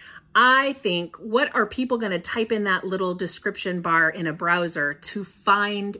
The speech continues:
information? Make sure that that's the information that you name your board or that you put in the description of your pin. Here's a quick checklist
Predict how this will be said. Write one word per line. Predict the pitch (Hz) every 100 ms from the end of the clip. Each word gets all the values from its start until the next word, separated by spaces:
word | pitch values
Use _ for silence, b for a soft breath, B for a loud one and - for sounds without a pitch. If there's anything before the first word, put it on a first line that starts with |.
| -
information? | 180 180 196 170 160 - 151 - - b b b b -
Make | 220 233
sure | 277 226
that | 208 202 -
that's | 220 294
the | - 214
information | 190 190 175 170 170 170
that | 165 165
you | 180 175
name | 175 180 190 214 247
your | 214 185
board | 170 165 147 156 - b b _
or | 170
that | 170 147
you | 180
put | 170 - 214 -
in | 175
the | 170
description | 170 156 - 175 - 160
of | 160 170
your | 170
pin. | - 156 139 - _
Here's | - 226 226
a |
quick | - 247 - -
checklist | - 254 - 175 147 - - -